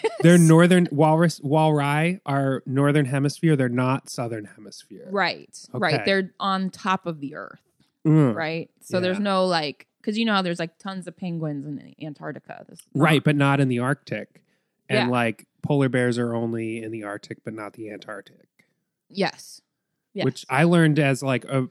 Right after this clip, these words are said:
Speaker 1: I learned from that Far Side cartoon, that Gary Larson cartoon.
Speaker 2: <laughs> The Far Side's coming back. Did you hear that?
Speaker 1: No.
Speaker 2: It's coming back.
Speaker 1: Really?
Speaker 2: Yeah.
Speaker 1: It's time for it.
Speaker 2: It is time. I think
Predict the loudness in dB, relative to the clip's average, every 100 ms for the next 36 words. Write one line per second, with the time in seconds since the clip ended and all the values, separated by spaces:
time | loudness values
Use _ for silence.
0 | -2 2 2 0 -2 -4 -6 -12 _ -6
1 | -6 -4 -8 -12 -18 -16 -12 -12 -12 -12
2 | -12 -12 -14 -14 -16 -14 -12 -12 -14 -20
3 | -20 -6 -4 -4 -6 -8 -12 -10 -6 -2
4 | -2 -4 -6 -10 -6 -4 -4 -4 -8 -10
5 | _ _ 0 4 4 2 -2 -10 -10 -10
6 | -6 -4 -2 -4 -4 -4 0 2 2 0
7 | 0 0 -2 -8 -14 -14 -12 -12 -10 -10
8 | -10 -10 -10 -4 -2 -2 -6 -10 -10 -12
9 | -16 -18 _ _ _ -8 -4 -4 -4